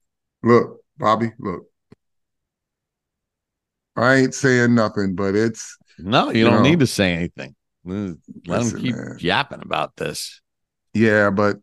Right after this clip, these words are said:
Speaker 1: um, as far as those guys are concerned, they're doing, doing, doing a format. It's an opinion show. Everybody has them. Um, ball don't lie, so they be proven right or be proven wrong.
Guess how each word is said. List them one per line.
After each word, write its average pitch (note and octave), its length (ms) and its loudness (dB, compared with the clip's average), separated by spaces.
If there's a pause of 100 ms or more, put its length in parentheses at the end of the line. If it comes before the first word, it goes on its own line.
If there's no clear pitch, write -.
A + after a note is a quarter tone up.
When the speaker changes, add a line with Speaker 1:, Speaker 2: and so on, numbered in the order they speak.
Speaker 1:
um, G2+ 480 -4 (120)
as - 100 -14
far C#3+ 220 4
as A#2+ 100 -4
those B2 240 -2
guys A2+ 340 0
are G#2 40 -12
concerned, G#2+ 720 -6 (640)
they're A#2 260 2
doing, A#2 500 0 (180)
doing, B2 440 -4
doing B2+ 480 -4
a A2+ 80 -8
format. A#2 640 0 (200)
It's - 180 -14
an G#2 80 -8
opinion A2+ 440 -4
show. A2 460 -8 (800)
Everybody A2 440 0
has G#2+ 340 -2
them. A2+ 340 -8 (1300)
Um, G#2 560 -10 (800)
ball A2+ 260 2
don't A2 300 -4
lie, A2+ 320 -2 (160)
so G#2 380 -8
they A2+ 180 -4
be A2+ 240 -4
proven A2+ 420 -4
right A#2 300 0
or - 100 -10
be G#2+ 160 -6
proven G#2+ 380 -8
wrong. F2 320 -6